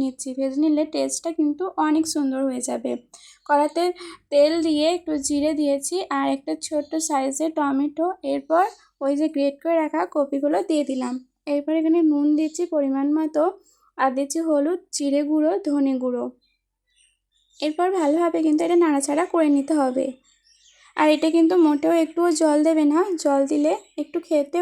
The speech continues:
অন্যরকম হয়ে যাবে। কড়াইতেই লো ফ্লেমেই কিন্তু এটা ভাজবে। ওপর থেকে একটু মিট মশলা ছড়িয়ে দিয়ে স্বাদ যাতে আরও ভালো লাগে। এরপর ঢাকা দিয়ে দিচ্ছি, ততক্ষণ চলো ময়দাটা মেখে নেওয়া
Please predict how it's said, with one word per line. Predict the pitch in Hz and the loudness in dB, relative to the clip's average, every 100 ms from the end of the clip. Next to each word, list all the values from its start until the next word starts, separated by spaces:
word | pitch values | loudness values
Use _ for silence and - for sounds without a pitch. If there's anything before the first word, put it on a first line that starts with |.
| 320 | 2
অন্যরকম | 285 294 311 311 320 | 2 2 0 2 2
হয়ে | 320 269 | 2 0
যাবে। | 277 285 339 320 | 0 0 -2 -2
কড়াইতেই | 285 285 294 311 302 359 392 | 0 0 0 0 0 0 0
লো | 294 294 302 | 0 0 -2
ফ্লেমেই | 311 285 277 320 | -4 -2 -2 -2
কিন্তু | 320 285 285 320 | -2 -4 -2 -4
এটা | 285 294 - | -4 -6 -4
ভাজবে। | 277 254 269 254 247 254 _ _ _ _ - | -4 -4 -4 -4 -4 -6 _ _ _ _ -4
ওপর | 294 339 349 | -2 0 0
থেকে | 370 339 | -2 -2
একটু | 330 349 | 0 2
মিট | 311 311 | 2 0
মশলা | 311 311 311 | -2 0 -2
ছড়িয়ে | 311 302 | 0 0
দিয়ে | 320 359 - | 0 -2 -2
স্বাদ | 294 277 294 | -4 -4 -4
যাতে | 285 330 285 | -2 -2 0
আরও | 302 320 | -2 0
ভালো | 294 302 | -2 0
লাগে। | 311 311 311 | 0 0 0
এরপর | 285 285 | -2 -2
ঢাকা | 302 285 277 277 | -2 -2 -2 -2
দিয়ে | 277 | 0
দিচ্ছি, | 285 277 349 | -2 -4 -4
ততক্ষণ | 285 277 302 302 302 | -6 -6 -2 0 0
চলো | 285 277 339 - - - | 0 0 0 -4 -20 -8
ময়দাটা | 285 277 269 320 311 | -2 -2 0 0 0
মেখে | 277 277 | 0 -2
নেওয়া | 262 247 | -2 -2